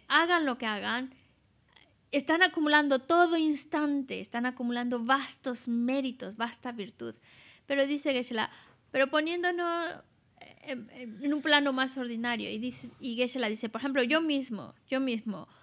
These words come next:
cuando d-, doy un, un dinero a la gente que está pidiendo en la calle, o cuando pongo una varita de incienso, y cu-, en el momento de hacerlo pienso, pues, ojalá sea para el beneficio de todos los seres,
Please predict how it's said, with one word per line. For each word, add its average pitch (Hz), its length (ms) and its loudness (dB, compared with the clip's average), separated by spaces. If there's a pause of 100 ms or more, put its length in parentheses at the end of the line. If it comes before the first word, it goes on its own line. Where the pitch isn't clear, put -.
(400)
cuando 254 1040 2 (580)
d-, 262 220 -16 (220)
doy 302 320 2
un, 302 580 -4 (640)
un 277 220 -2
dinero 262 580 0
a 240 80 -2
la 226 100 -4
gente 254 320 -6
que 254 80 -8
está 233 220 -6
pidiendo 233 260 -4
en 226 60 -2
la 185 140 -4
calle, 196 400 -8
o 247 240 -4
cuando 240 520 -2
pongo 359 240 -4
una 330 200 2
varita 247 500 -2
de 226 60 -6
incienso, 240 800 -8 (460)
y 233 200 -8
cu-, - 80 -20 (800)
en 262 120 0
el 254 60 0
momento 311 420 -2
de 311 80 0
hacerlo 277 500 -4
pienso, 254 440 -6
pues, 226 320 -10
ojalá 247 500 -2
sea 285 280 -6
para 269 140 -4
el 240 60 -6
beneficio 233 580 -8
de 208 80 -6
todos 285 440 -2
los 233 160 -6
seres, 233 640 -8